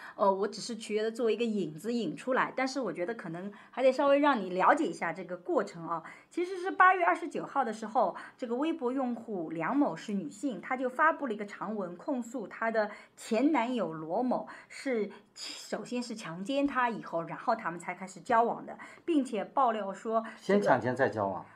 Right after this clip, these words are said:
Speaker 1: 对，就是第一次的时候其实是被迫强奸，然后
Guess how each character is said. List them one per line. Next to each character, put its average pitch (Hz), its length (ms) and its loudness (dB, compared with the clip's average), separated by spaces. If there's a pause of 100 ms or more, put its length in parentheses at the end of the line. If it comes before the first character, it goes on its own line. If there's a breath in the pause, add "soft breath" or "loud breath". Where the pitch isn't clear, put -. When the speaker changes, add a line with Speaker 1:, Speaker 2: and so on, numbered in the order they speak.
(140)
Speaker 1:
对， 349 360 10
就 254 120 2
是 247 60 -4
第 330 180 0
一 359 60 2
次 - 140 -12
的 269 100 2
时 226 80 -6
候 185 80 -8
其 220 140 -12
实 226 120 -10
是 220 140 -10
被 226 260 -4
迫 180 300 -4
强 170 320 -8
奸， 214 320 -4
然 196 140 -6
后 247 400 8